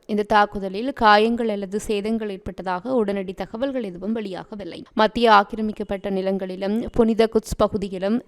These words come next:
சைரன்கள் ஒலித்திருக்கின்றன. சைரன்கள் ஒலிக்க ஒரு நிமிடத்திற்கு முன்பே குடியிருப்பாளர்களுக்கு ஒரு ஆரம்ப எச்சரிக்கை விடுக்கப்பட்டதாகவும் தெரிவிக்கப்பட்டிருக்கிறது.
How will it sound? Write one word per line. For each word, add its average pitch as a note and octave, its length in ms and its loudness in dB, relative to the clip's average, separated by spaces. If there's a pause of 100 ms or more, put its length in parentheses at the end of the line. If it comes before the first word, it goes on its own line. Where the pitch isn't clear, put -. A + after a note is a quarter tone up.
சைரன்கள் A3 500 -2
ஒலித்திருக்கின்றன. F#3+ 840 -6 (260)
சைரன்கள் D4 560 8
ஒலிக்க B3 380 4
ஒரு B3 220 8
நிமிடத்திற்கு B3+ 580 0
முன்பே G3 440 0
குடியிருப்பாளர்களுக்கு A#3 960 0
ஒரு A3+ 200 4
ஆரம்ப B3 400 4
எச்சரிக்கை A3+ 460 0
விடுக்கப்பட்டதாகவும் F#3+ 1000 -2
தெரிவிக்கப்பட்டிருக்கிறது. G3 960 -6